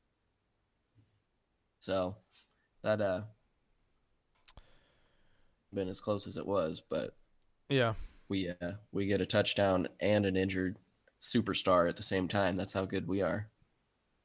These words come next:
Speaker 2: You, you barely won. You did win, though.
Speaker 1: Yeah, and I mean, Seabass missed two field goals as well.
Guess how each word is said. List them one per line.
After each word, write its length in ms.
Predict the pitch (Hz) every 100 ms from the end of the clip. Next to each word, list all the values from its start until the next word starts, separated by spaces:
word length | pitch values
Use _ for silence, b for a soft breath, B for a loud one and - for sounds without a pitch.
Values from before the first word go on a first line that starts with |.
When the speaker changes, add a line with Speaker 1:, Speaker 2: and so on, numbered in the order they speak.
| -
Speaker 2:
You, 120 | 120 110
you 140 | 135 120
barely 360 | 131 180 190
won. 300 | 180 175 104 - -
You 100 | 113
did 180 | 123 147
win, 240 | 135 139
though. 200 | 92 92 _ _ _ _ _ _ _ _ _
Speaker 1:
Yeah, 180 | 104 101 110
and 160 | 107 113
I 80 | 123
mean, 540 | 123 120 113 110 110 - _ _ _ _ _ _ _ -
Seabass 680 | - 156 123 104 101 95
missed 300 | 104 104 -
two 180 | - 123
field 380 | 107 117 113 98
goals 520 | 76 76 80 - - _ _ _ _ _ _
as 180 | 95 90
well. 440 | 92 101 73 104